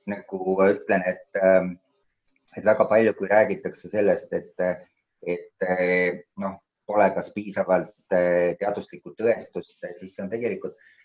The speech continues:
äh, noh, meil, väiksel Eestil, kus meil on tegelikult olemas väga suur, äh, väga suur haigete kohort, äh, kas või Saaremaa näol.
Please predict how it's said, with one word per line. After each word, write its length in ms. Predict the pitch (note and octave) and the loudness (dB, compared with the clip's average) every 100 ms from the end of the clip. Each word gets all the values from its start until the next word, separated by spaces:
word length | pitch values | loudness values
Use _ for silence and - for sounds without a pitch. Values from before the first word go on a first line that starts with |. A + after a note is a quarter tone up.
| _ G#2 | _ 0
äh, 480 | G2 G2 G2 F#2+ F2+ - | 2 4 4 4 0 -6
noh, 160 | G2 - | -14 -12
meil, 340 | G#2 B2 B2+ F#2 | -2 2 2 0
väiksel 380 | G2+ - - F#2+ A2 | -4 -6 -6 -4 -4
Eestil, 640 | B2 - F2+ F2+ F2 F2 F2+ - | -6 -14 -12 -10 -6 -4 -4 -6
kus 140 | F#2+ | -8
meil 140 | G2 G2 | -6 -4
on 80 | G2 | -4
tegelikult 420 | A2+ G2 - G2 | -6 -8 -10 -6
olemas 320 | A2 G#2 F#2+ - | -4 -2 -4 -2
väga 240 | G2+ G#2 | 0 0
suur, 380 | - A2 G#2+ F#2+ - _ _ _ | -2 -6 -6 -12 -16 _ _ _
äh, 520 | G2 F#2+ F2+ F2 F2+ F2+ F2+ _ F#2 | 0 4 4 4 2 0 -8 _ -8
väga 260 | G#2+ G#2+ | -2 0
suur 300 | F#2 A2 G2 G2 | 0 -2 -4 -2
haigete 520 | G#2 G#2 F#2 - - | -2 -2 -8 -8 -8
kohort, 640 | F2+ E2+ - - - - - | -6 -8 -8 -8 -10 -12 -6
äh, 100 | F2 E2+ | -6 -6
kas 180 | F2+ - | -12 -14
või 80 | F2 | -8
Saaremaa 440 | A2 A#2 C#3 D#2 D#2 | -2 0 0 -2 -12
näol. 240 | - - | -20 -20